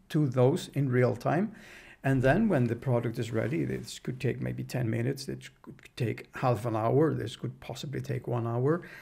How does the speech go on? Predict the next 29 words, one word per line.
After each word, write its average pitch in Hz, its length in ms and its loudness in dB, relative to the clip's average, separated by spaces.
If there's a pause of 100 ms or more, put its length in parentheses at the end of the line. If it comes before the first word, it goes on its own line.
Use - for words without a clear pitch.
(240)
I 110 80 -4
don't 120 200 0
think 127 160 -2
it 117 120 -6
would 113 100 -2
be 113 80 -6
good 120 240 -2
to 123 160 -2 (180)
let 120 200 0
it 113 120 -2
take 117 220 0
more 117 220 0
than 117 160 0
one 117 160 0
hour 120 180 2
because 110 460 -6 (240)
people 120 200 -6
don't 107 180 -8
have 110 100 -4
the 104 80 -4
time 117 260 -2
to 131 100 -2
watch 120 240 -2
this 120 220 -6
for - 240 -8 (400)
such - 300 -8
a 139 40 -2
long 123 200 0
time. 127 260 0